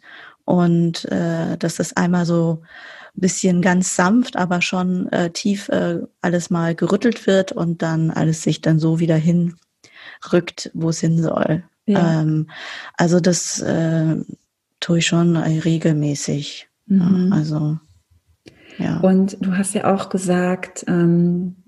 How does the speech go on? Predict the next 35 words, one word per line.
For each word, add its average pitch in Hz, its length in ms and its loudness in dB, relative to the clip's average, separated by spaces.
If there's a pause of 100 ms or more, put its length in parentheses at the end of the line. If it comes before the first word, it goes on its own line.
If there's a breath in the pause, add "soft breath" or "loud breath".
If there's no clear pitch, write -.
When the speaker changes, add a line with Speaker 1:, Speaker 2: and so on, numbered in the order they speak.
(300)
Speaker 2:
das 175 180 -6
ist 175 160 -6
sehr 180 160 4
zu - 220 -6
empfehlen 180 580 -2
vor - 180 -6
einer 175 240 -2
Meditation. 180 1080 0 (400 loud breath)
Würdest 185 360 0
du 196 60 2
dann 185 240 0
auch - 160 -4
sagen, 185 760 2
ähm, 180 680 -2 (300)
dass - 180 -6
man 175 100 0
das 180 220 -4
auch 175 220 -6
regelmäßig 180 840 -2
machen 175 560 -2
sollte? 202 800 0 (280 soft breath)
Also 185 240 -4
wäre 180 100 2
das 185 200 -2
eine 185 80 0
Empfehlung 220 560 2
für, 226 360 -2 (300)
für - 220 -6
andere 196 300 4
Menschen, 226 760 4
ähm, 180 600 -2 (140)
die 185 60 -6
sich 175 160 -6
dafür 180 300 -10
interessieren? 233 1040 2